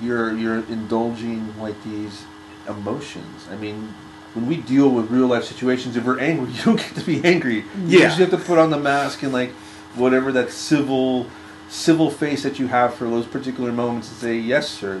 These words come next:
Speaker 1: you may have another chip."
Speaker 2: Or particularly in the theater or web world when you're trying to do, uh, low budget stuff <laughs> and you're not
Speaker 1: Yeah.
Speaker 2: paying the actors, so you have no hold over them.
Speaker 1: Well, leverage,
Speaker 2: <laughs>
Speaker 1: but, but I think it's being able to,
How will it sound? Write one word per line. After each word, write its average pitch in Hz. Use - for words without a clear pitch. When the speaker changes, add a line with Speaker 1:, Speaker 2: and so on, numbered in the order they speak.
Speaker 1:
you 107
may 113
have 120
another 92
chip." -
Speaker 2:
Or 170
particularly 165
in 156
the 156
theater 139
or 127
web 120
world 127
when 120
you're 120
trying 123
to 120
do, 117
uh, 104
low 110
budget 107
stuff -
<laughs> -
and 101
you're 104
not 107
Speaker 1:
Yeah. 107
Speaker 2:
paying 110
the 104
actors, 110
so 101
you 95
have 101
no 95
hold 107
over 90
them. 90
Speaker 1:
Well, 165
leverage, 107
Speaker 2:
<laughs> -
Speaker 1:
but, 104
but 135
I 131
think 170
it's 160
being 131
able 120
to, 113